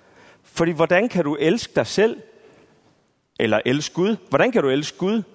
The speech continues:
men ikke elske dig selv? Det er faktisk Gud, der har skabt dig. Det er Gud, der har skabt mig. Og hvis at jeg begynder at sige dumme ting om mig selv, hvis jeg begynder at have dårlige tanker om mig selv, så har jeg lige pludselig dårlige tanker om det, Gud har skabt.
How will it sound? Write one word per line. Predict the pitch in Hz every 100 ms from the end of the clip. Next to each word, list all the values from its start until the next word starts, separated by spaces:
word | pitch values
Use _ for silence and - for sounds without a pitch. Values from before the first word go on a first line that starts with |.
| -
men | 127
ikke | 147 220
elske | 139 127 -
dig |
selv? | 110 120 123 - -
Det |
er | 156
faktisk | 180 165 -
Gud, | 190
der | 190
har | 131
skabt | - - - -
dig. | - - -
Det |
er | 147
Gud, | 190
der | 185
har | 131
skabt | - 123 -
mig. | 135 180 226 - - - _ _ _ _ _ _ _ _ _
Og | 135
hvis | 139 139
at | 151
jeg | 208
begynder | 214 170 190
at | 143
sige | - 139
dumme | - 175 233
ting | - 190
om | 143
mig | 120 117
selv, | 202 220
hvis | 147 139
jeg | 180
begynder | 175 180 147
at |
have | 127 -
dårlige | 151 180 226
tanker | 156 156 165 170
om |
mig | 143 127
selv, | - 196 220 - - - - - _
så | - 175
har | 180
jeg | 175
lige | 202
pludselig | - 180 151 -
dårlige | 151 196
tanker | - 147 165 170 - 135
om | 127
det, | 165 160
Gud | 180 240
har | 165
skabt. | 127 156 185 - -